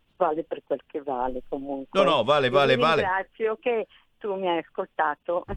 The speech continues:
Speaker 2: Ma che,
Speaker 1: <laughs>
Speaker 2: grazie a te, che ci-,
Speaker 1: Ascoltata,
Speaker 2: grazie a
Speaker 1: via.
Speaker 2: te e a voi che siete tantissimi ad ascoltarci. Matteo Baraggia.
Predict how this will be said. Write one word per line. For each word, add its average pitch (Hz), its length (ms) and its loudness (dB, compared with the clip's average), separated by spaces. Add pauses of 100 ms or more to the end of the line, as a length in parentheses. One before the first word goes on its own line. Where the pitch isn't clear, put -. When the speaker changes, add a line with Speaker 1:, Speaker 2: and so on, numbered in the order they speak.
(200)
Speaker 2:
Ma 151 140 2
che, 127 220 2
Speaker 1:
<laughs> - 20 -2
Speaker 2:
grazie 123 360 0
a 120 40 0
te, 139 160 2
che 131 120 0
ci-, - 40 2
Speaker 1:
Ascoltata, 185 340 -2
Speaker 2:
grazie 135 360 2
a - 20 6
Speaker 1:
via. 139 80 -2
Speaker 2:
te 147 160 6
e 143 40 6
a 139 80 6
voi 135 320 4
che 117 120 -2
siete 107 260 0
tantissimi 113 760 2
ad 90 140 2
ascoltarci. 101 720 0
Matteo 180 280 2
Baraggia. 107 500 0